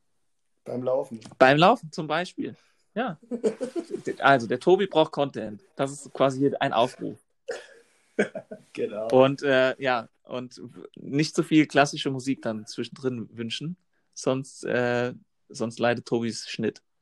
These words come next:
Speaker 1: <laughs> Genau.
Speaker 2: In diesem Sinne,
Speaker 1: Scheiße.
Speaker 2: äh, wünsche ich mir noch einen, oder setze ich noch ein, ein Lied auf die Playlist, ähm, um den gan-, um das Ganze hier ausklingen zu lassen. Und zwar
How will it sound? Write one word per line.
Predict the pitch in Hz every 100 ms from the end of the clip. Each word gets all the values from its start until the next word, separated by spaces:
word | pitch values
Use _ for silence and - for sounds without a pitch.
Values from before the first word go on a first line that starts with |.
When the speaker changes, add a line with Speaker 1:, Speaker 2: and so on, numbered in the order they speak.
| _ _ _ _ _ _ _
Speaker 1:
<laughs> | - - - - - - - 143 151 - - -
Genau. | 117 113 107 101 _ - -
Speaker 2:
In | - 147
diesem | 185 190
Sinne, | 165 160 127
Speaker 1:
Scheiße. | 117 101
Speaker 2:
äh, | 117 127 127
wünsche | 139 160 185 170
ich | - 139
mir | 160 143
noch | 143 143
einen, | 127 123 123
oder | 123 123 120
setze | 127 135 113
ich | 135
noch | 139
ein, | - 117 120 117 120 - _ _ _ _
ein | 117 120
Lied | 117 135 156
auf | - 127
die | - -
Playlist, | - 131 135 151 202 - - -
ähm, | - 127 151 139 131 - _ _ -
um | - 131
den | 127
gan-, | 127 127
um | - 120
das | 123
Ganze | 135 135
hier | 123 -
ausklingen | 143 - 117
zu | 113 107
lassen. | 110 139 180 - _ - - _ _
Und | - 131 -
zwar | - 120 127 147 185